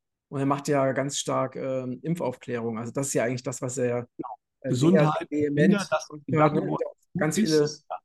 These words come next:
Speaker 1: Gerichtsverfahren geführt, ne, ähm, für Impfgeschädigte und so. Also der, da in dem Bereich ist er ja wirklich eine absolute Koryphäe, ne?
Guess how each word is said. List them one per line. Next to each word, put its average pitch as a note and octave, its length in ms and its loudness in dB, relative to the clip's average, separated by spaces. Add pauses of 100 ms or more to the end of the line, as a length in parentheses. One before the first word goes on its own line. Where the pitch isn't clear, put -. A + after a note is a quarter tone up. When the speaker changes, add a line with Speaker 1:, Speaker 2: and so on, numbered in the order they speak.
(100)
Speaker 1:
Gerichtsverfahren E3 760 0
geführt, F3 760 2
ne, E3+ 360 -4
ähm, C3+ 460 -6 (380)
für D3 200 -2
Impfgeschädigte D#3+ 920 -2
und D#3 140 -6
so. D#3+ 240 2
Also C3+ 180 0
der, C3+ 440 -2
da C#3 180 2
in D3+ 80 -2
dem D#3 120 -4
Bereich D3+ 260 -6
ist C#3+ 120 -12
er C#3+ 80 -4
ja C3 160 -2
wirklich C#3 280 -10
eine B2+ 120 -6
absolute C3 360 -8
Koryphäe, B2+ 680 -4
ne? D3 220 -10